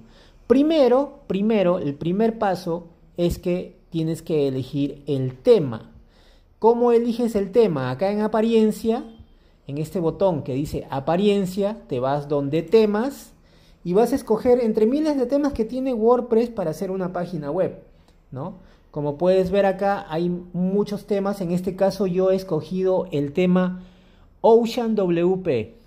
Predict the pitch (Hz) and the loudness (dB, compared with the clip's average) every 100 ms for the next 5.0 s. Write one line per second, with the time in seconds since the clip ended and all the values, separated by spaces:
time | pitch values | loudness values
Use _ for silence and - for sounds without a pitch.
0 | _ - 127 147 - 156 120 117 123 - | _ -12 -10 -8 -8 -8 -6 -8 -12 -2
1 | 160 160 190 180 156 127 131 147 139 151 | 0 0 -2 -2 -2 0 -2 -2 0 0
2 | 143 156 156 151 139 160 156 143 147 160 | 2 0 0 0 -2 -2 -2 -2 -2 -2
3 | 156 135 127 - 185 185 135 - 117 123 | -2 -4 -6 -2 0 0 -4 -10 -8 -4
4 | 143 147 143 139 143 123 117 160 139 175 | -2 0 0 0 -2 -6 -6 -2 -4 -4